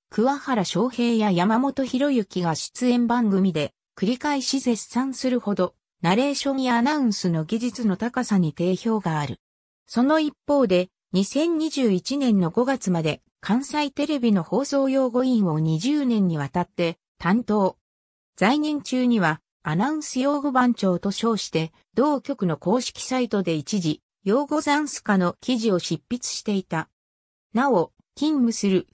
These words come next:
関西テレビは、テレビ単営局だが、二千二十一年三月三十日の未明からラジオ大阪で毎週か、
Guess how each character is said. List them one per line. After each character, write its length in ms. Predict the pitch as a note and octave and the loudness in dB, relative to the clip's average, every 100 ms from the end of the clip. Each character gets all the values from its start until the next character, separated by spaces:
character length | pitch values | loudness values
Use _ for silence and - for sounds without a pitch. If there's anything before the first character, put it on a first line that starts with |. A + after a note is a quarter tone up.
| _ | _
関 240 | - A#3 D4+ | -2 0 0
西 280 | - C#4 B3 | 0 0 0
テ 160 | D4 | -2
レ 140 | C#4 G3+ | 0 2
ビ 140 | F3+ | 2
は、 200 | D#3+ D#3 _ _ - | 2 0 _ _ -4
テ 100 | F#3 | -2
レ 100 | C#4 | -2
ビ 80 | |
単 260 | - A#3+ A#3+ | -2 0 2
営 160 | A#3+ A#3+ | 0 0
局 280 | A3 G3 | -4 -2
だ 120 | F#3 E3 | 0 2
が、 220 | D#3 D#3+ _ - | 0 -2 _ -2
二 120 | E3+ | -2
千 320 | - D4 D#4 | 0 0 0
二 140 | C4+ D#4 | 0 0
十 220 | C#4+ A3 | 0 2
一 300 | F3 - B3+ | 0 -4 -4
年 180 | B3 F#3 | 0 0
三 280 | - B3 A#3 | 0 0 0
月 240 | F3+ - | -2 -4
三 320 | - G#3 C4+ | -4 -2 -2
十 240 | C4+ D4 C4+ | 0 0 2
日 300 | G3 - F3+ | 2 2 0
の 180 | E3+ - _ - | 0 -4 _ -2
未 120 | F3 | 2
明 180 | A#3 C#4 | 2 0
か 120 | C4 | -2
ら 100 | B3+ | 0
ラ 140 | B3 B3 | 0 0
ジ 180 | B3+ | 0
オ 140 | F#3 E3+ | 2 0
大 80 | A#3+ | 0
阪 280 | C4 A#3+ | -2 -2
で 120 | A#3 G#3 | 0 2
毎 180 | A3 | 0
週 240 | A#3+ A#3+ A3+ | 0 -2 -2
か、 320 | - D#3+ | -2 -6